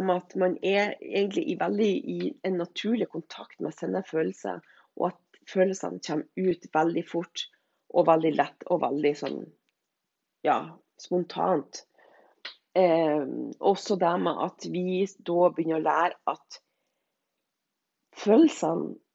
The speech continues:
er feil, at, eh, reaksjonene f-, våre er feil, at, eh, så da går man ifra å virkelig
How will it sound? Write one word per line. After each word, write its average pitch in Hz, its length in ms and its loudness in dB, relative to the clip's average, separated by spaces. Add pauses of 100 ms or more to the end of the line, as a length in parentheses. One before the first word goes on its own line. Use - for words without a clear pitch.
(260)
er 214 100 0
feil, - 380 2 (580)
at, 202 240 -4 (240)
eh, 180 320 4
reaksjonene 254 960 4
f-, - 180 -20
våre 202 240 0
er 202 320 -6
feil, 180 380 4 (580)
at, 175 240 -2 (240)
eh, 156 400 0 (1900)
så 214 160 -2
da 254 80 6
går 226 240 8
man 262 240 6
ifra - 480 0
å 180 640 2
virkelig 180 540 -2